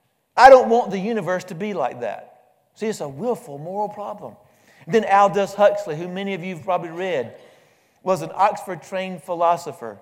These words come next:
He said, "I'm going to take science's view because I want this world not to have meaning.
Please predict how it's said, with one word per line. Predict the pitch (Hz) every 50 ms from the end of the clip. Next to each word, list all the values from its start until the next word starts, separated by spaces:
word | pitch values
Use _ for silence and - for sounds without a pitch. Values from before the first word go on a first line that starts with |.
| _ _ _ _ _ _ _ _ _ _ _ _ _ _ _ _ _ _ _ _
He | - 175 214
said, | 202 208 185 175
"I'm | 180 208 226
going | 202 220 214 196
to | 180
take | 156 - 214 202 202
science's | - - 196 185 190 196 190 156 - 175 156 143
view | 139 160 180 180 156 139 131
because | 123 135 - 156 147 143 135
I | 165 180
want | 196 196 196 202 180
this | 180 165 -
world | 160 156 170 175 160 151 147 139
not | 170 170 170 170
to | 175 165
have | 156 156 151 147
meaning. | 151 147 156 156 147 135 117 104 98 92 98